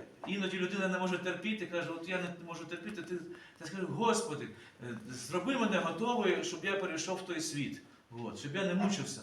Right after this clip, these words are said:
Е, от. В житті як святих описувалось таке, що святі просили с-, собі с-, смерті, тільки не самогубство, а щоб Господь уже взяв їхню душу.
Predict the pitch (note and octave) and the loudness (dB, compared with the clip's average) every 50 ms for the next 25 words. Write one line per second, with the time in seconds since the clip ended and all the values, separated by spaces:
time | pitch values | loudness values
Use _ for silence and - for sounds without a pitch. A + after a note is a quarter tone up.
0 | - - - A2+ G#2+ G#2+ G#2+ G#2 G2+ G2+ G2+ - A2 G#2+ D3 C#3+ G3 G#3+ G#3+ G#3 | -12 -10 -8 -8 -6 -6 -6 -6 -8 -10 -12 -12 -10 -8 -8 -4 0 0 0 0
1 | G3+ G#3+ G#3+ G#3+ G#3 G3+ F3+ - - G3+ - - - C#3+ B2+ A2+ - - A2+ G#2+ | 0 -4 -6 -6 -4 -4 -4 -4 -4 -6 -6 -4 -4 -2 -4 -4 -4 -6 -8 -8
2 | - G2+ - - - - - - - - - - C3+ C3 - C3+ C#3 C#3 - A#3 | -8 -10 -10 -12 -12 -16 -16 -16 -16 -12 -8 -6 -6 -4 -4 -4 -6 -4 -4 -4
3 | A3+ - E3+ D3+ - - G#3+ G3+ F3+ D#3+ D3 - C#3+ C3+ - D#3 D#3 F3 F#3 E3 | -4 -2 -2 -2 -2 -2 0 0 2 2 0 -2 -4 -4 -4 -4 -4 -2 -2 -2
4 | - D3 D3+ D#3 D3+ C#3+ C#3+ D#3 F#3 G3 F3+ D3+ - - - - - C3+ - - | -2 -2 -2 -2 -2 0 0 0 2 2 2 2 2 0 -4 -4 -6 -6 -6 -6
5 | C#3 D3 C#3+ D3 D3+ D3 D3+ D3+ G#3+ C4+ - - - - C3+ G#2+ - - - - | -6 -6 -4 -4 -4 -2 0 2 2 2 2 2 -2 -2 -2 -4 -6 -8 -12 -14
6 | - - B2+ - F3+ D3 D#3+ F#3+ - - - A3 G#3+ - - C3 G#2+ A#2 A2 G2+ | -12 -8 -6 -4 -4 -2 0 0 0 0 4 4 4 6 4 2 0 0 -2 -2
7 | - G#2+ A2+ - C3 B2+ A#2+ A#2 A#2 A2+ - - A#2 A2 G#2+ G#2+ G2 G2 - | -4 -6 -4 0 2 2 2 2 -2 -6 -8 -10 -10 -10 -8 -8 -8 -10 -10